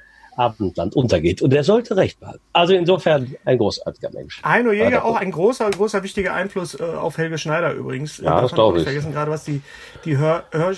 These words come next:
Speaker 2: Hörspiele und
Speaker 1: Die
Speaker 2: Hörbücher
Speaker 1: Hörstürze
Speaker 2: angeht.
Speaker 1: angeht, genau.
Speaker 2: Apropos, apropos Hörbücher.
Speaker 1: Bitte.
Speaker 2: Leute, die dich nur als Kabarettisten kennen, wissen das vielleicht nicht, aber du hast mehrere Hörbücher eingesprochen,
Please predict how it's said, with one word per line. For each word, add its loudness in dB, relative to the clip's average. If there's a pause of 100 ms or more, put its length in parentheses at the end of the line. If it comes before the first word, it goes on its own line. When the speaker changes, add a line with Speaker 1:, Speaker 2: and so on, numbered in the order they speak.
Speaker 2:
Hörspiele -4
und -6
Speaker 1:
Die -2
Speaker 2:
Hörbücher 4
Speaker 1:
Hörstürze 6
Speaker 2:
angeht. 4
Speaker 1:
angeht, -16
genau. 2
Speaker 2:
Apropos, 0 (340)
apropos 0 (100)
Hörbücher. 0
Speaker 1:
Bitte. 4
Speaker 2:
Leute, 2
die 0
dich -4
nur 2
als -2
Kabarettisten -2
kennen, -2
wissen -2
das -2
vielleicht -2
nicht, -6
aber 2 (380)
du 2
hast 0
mehrere 2
Hörbücher 0 (180)
eingesprochen, -2